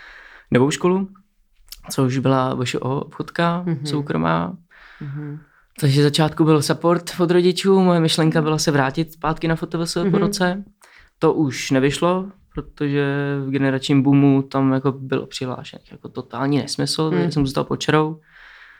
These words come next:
Speaker 1: A takže jsem vlastně na V Š O zůstal, kde jsem si ani jako nedělal vlastně žádný zázemí nebo kamarády, protože jsem věděl, že za rok pápa.
Speaker 2: Hmm.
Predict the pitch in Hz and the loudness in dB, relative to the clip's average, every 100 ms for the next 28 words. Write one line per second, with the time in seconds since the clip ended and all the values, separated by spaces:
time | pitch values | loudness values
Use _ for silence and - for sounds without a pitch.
0 | _ _ 139 139 139 139 143 139 139 143 | _ _ -2 0 2 2 2 2 2 0
1 | 135 139 139 147 135 123 123 - 170 180 | 2 2 2 0 0 -2 -4 -4 -4 -4
2 | 190 185 147 135 135 - - 131 135 135 | -8 -6 -6 -2 -4 -4 -2 0 -2 -2
3 | 135 135 123 139 135 127 - 135 131 131 | -2 -2 0 -2 -2 -4 -4 -4 -2 0
4 | 127 127 127 143 139 135 131 135 131 135 | 0 0 0 2 2 2 2 0 0 2
5 | 135 127 123 131 120 131 127 127 - 127 | 2 0 0 0 0 -2 -2 -4 0 0
6 | 131 131 127 127 143 160 202 190 | 0 0 -4 -2 -2 -2 -4 -4